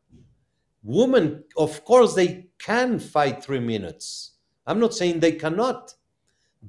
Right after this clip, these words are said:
The risk of an injury goes from here to here. That's simple. When you are fighting, you, you get dehydrated and you get fatigued.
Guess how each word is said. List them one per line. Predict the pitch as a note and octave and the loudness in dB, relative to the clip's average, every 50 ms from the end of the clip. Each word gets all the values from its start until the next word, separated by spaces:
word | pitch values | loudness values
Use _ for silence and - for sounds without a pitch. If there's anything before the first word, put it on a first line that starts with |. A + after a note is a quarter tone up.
| - | 0
The | - C#3+ C#3 B2+ | 4 4 4 4
risk | B2 C3 E3+ A#3 A#3+ - - - - | 2 0 0 0 0 0 -2 0 0
of | G3+ E3+ - | 0 0 0
an | D#3+ D#3 E3+ | -2 0 0
injury | G#3 A#3 A3+ - G3 F#3+ F#3+ F#3+ | 2 2 2 0 0 -2 -2 -2
goes | F3 D3 F#3+ F#3+ F#3+ F#3 F#3 | -2 0 0 0 0 0 -2
from | - F3+ D#3+ D3+ | -4 -2 -2 -2
here | D3+ D#3+ G3 A3 A3 G#3+ G#3+ G#3+ G#3 | -2 -2 2 4 4 4 4 4 0
to | - F#3+ E3 | -6 -8 -8
here. | - F#3 A#3+ C4 C4 A#3 F3 - - - _ _ _ _ _ _ _ _ _ _ _ _ _ _ _ _ _ _ _ _ _ | -8 -8 -6 -4 -2 -2 -2 -4 -8 -16 _ _ _ _ _ _ _ _ _ _ _ _ _ _ _ _ _ _ _ _ _
That's | _ - G#3+ G#3 - - | _ -2 -2 -2 -6 -6
simple. | - C4 C4 B3 C4 A3+ E3+ G2+ - - - _ _ _ _ _ _ _ _ _ - - _ _ _ - - | -6 -6 -6 -4 -2 -2 -2 -2 -4 -10 -16 _ _ _ _ _ _ _ _ _ -20 -20 _ _ _ -14 -2
When | B2+ C#3 C#3+ C#3+ | 0 2 2 2
you | D#3 G3+ A3 | 4 4 6
are | A3 A3 A3+ A3 | 6 6 6 4
fighting, | G#3+ A3 - - F#3+ F#3 F#3 F3+ E3 E3 E3 E3 E3 D#3+ D#3+ | 2 -2 -2 0 2 2 2 2 0 0 -2 -2 -4 -6 -4
you, | D#3+ E3+ F3 F3+ E3+ - - | -2 0 0 0 0 -2 -6
you | C#3+ E3 | -8 -6
get | D#3+ D#3+ F3 F3 E3+ - - - _ _ B2+ | -2 0 0 0 0 -4 -12 -20 _ _ -16
dehydrated | A#2 F3 G#3 E3+ F3+ G3 F#3+ F3+ B2+ D3+ E3 E3+ E3 D#3+ E3 E3 D#3+ | -10 -10 -8 -4 -2 -2 -2 -2 -2 -2 0 0 0 2 0 -2 -2
and | D#3 C#3 C3+ C3+ C#3 | -2 -6 -8 -4 -4
you | D#3+ | -4
get | D#3 D#3+ E3 D#3 D#3 D#3 - - _ _ _ _ _ _ _ _ | 0 0 0 0 0 -2 -8 -16 _ _ _ _ _ _ _ _
fatigued. | _ - C#3 A#2+ - - _ - F3+ F#3+ F#3 D#3+ A#2+ - - F2+ _ | _ -6 -6 -6 -6 -8 _ -12 -8 -6 -6 -6 -6 -8 -12 -18 _